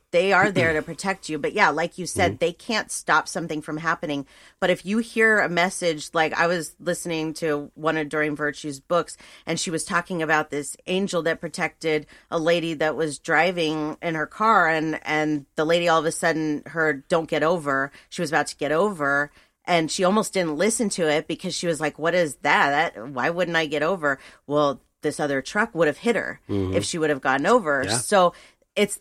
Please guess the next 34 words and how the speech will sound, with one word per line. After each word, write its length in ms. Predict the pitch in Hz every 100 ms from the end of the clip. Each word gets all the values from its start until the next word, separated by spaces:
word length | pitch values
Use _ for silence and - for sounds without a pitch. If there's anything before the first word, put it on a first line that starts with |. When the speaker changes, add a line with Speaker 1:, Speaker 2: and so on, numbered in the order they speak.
| _
Speaker 1:
they'll 320 | 170 196 240
say 320 | 240 - 208 220
those 260 | 202 170
things 320 | - 151 151 -
to 140 | -
you. 300 | 127 117 131 - - _
Um, 480 | 185 170 147 143 87 _ _ _
and 180 | - 233
then 120 | 247 247
there 160 | 240 -
are 260 | 196 226 -
also 320 | 190 - 214 - 202 - 165
situations 720 | 170 226 - 180 156 160 -
that 380 | 147 170 160 - -
can 180 | - 180
arise. 680 | 160 151 143 143 147 139 - -
There 240 | 160 160
was 200 | 156 151
a 200 | 156 147 139
road 260 | 156 170
rage 280 | 175 160 147
situation 720 | - 156 160 151 147 156 147
that 100 | 143
I 40 |
had 160 | 135 135
heard 220 | 151 143
of 180 | 139 131
about 380 | 139 143 120 -
an 140 | 151
angel 400 | - 156 151 156
stepping 500 | 147 - 156 165 151
in, 200 | 147 143
that 200 | 143 135
this, 260 | - 160